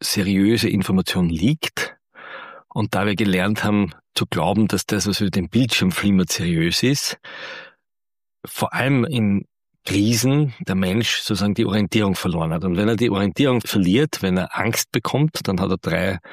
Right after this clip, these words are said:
Aggregatzustände, nämlich zu kämpfen, zu fliehen oder zu, äh, zu freezen, äh, also zu erstarren. Und das haben wir sozusagen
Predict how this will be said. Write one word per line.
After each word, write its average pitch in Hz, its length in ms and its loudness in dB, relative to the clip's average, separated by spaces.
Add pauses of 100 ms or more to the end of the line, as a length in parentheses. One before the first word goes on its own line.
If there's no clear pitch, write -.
(160)
Aggregatzustände, 110 1160 -2 (340)
nämlich 95 220 0
zu - 120 -4
kämpfen, 98 520 -2
zu - 120 -4
fliehen 110 600 2
oder 90 200 -2
zu, 90 300 0 (480)
äh, 90 400 0 (260)
zu - 140 -2
freezen, 110 680 2 (200)
äh, 117 40 -6
also 87 500 -2
zu - 140 -2
erstarren. 113 640 0 (440)
Und 107 200 0
das - 160 0
haben 107 160 2
wir 123 100 2
sozusagen 107 400 2